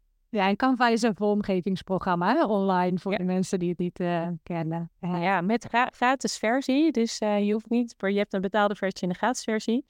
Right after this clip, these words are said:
Speaker 2: Maar de gratis versie biedt al heel veel, eh, leuke, eh, opties.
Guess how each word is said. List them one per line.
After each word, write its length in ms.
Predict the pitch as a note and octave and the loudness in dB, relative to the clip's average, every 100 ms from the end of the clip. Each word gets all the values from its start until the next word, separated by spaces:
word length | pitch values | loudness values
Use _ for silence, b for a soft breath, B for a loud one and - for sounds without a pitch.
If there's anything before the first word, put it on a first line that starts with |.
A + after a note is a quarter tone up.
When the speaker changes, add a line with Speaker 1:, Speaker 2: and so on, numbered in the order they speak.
| _ _ _ _ | _ _ _ _
Speaker 2:
Maar 100 | F#3 | -4
de 60 | F3+ | 0
gratis 260 | G3+ G#3+ | 0 0
versie 320 | - F#3+ - | -2 -2 -2
biedt 220 | F3 G3+ G3 | 0 0 0
al 100 | F#3 | 0
heel 180 | F#3+ | 0
veel, 340 | F#3 F3+ F3 E3+ | 0 0 2 2
eh, 160 | E3 E3+ | 0 0
leuke, 400 | F3 F#3+ G3 E3+ | 0 0 -2 -2
eh, 300 | D#3+ D#3+ E3 E3 _ _ _ - | 0 -2 -4 -10 _ _ _ -4
opties. 600 | F#3 - F3 D#3 - | -4 0 -2 -2 -6